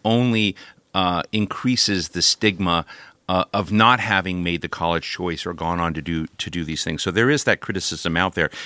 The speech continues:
But in terms of breaking down the eight million applicants thus far, I haven't seen those breakdowns yet to see how it is distributed across income gaps or, uh, American society. All I know is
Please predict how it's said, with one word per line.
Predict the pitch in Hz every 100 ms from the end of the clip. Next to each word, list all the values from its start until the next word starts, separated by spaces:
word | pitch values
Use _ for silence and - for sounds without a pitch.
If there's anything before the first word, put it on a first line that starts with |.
| -
But | 101
in | 101
terms | 156 139
of | 110 78
breaking | 87 107 - 98 78
down | 87 90 90
the | -
eight | 95 -
million | 92 85 82 78
applicants | 85 82 90 - 82 -
thus | 76 73
far, | - 85 85 90 - - -
I | 107
haven't | 120 104 101
seen | - 107 95
those | 82 78
breakdowns | - 87 - 85 82 73
yet | 82 -
to | - 80
see | - 95 87 82 - -
how | - 110 101
it | 90
is | 80
distributed | - 90 - 98 82 85 76 -
across | - - 90 82 -
income | 95 90 - 87
gaps | 78 78 76 - 85
or, | 82 80 - - - -
uh, | 87 82
American | 90 90 90 - 85
society. | 80 - 87 80 78
All | 104 107
I | 92
know | 90 98
is | 87